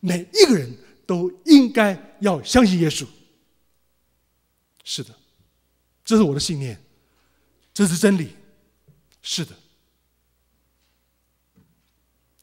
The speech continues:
但是我立刻回答他说：“我，但是我很明确地告诉你，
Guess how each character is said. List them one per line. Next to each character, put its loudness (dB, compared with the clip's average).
但 -10
是 -10
我 -6
立 -8
刻 -8
回 -12
答 -10
他 -14
说 -18
：“我， -12
但 -2
是 -4
我 -2
很 -8
明 -8
确 -8
地 -8
告 -12
诉 -18
你， -20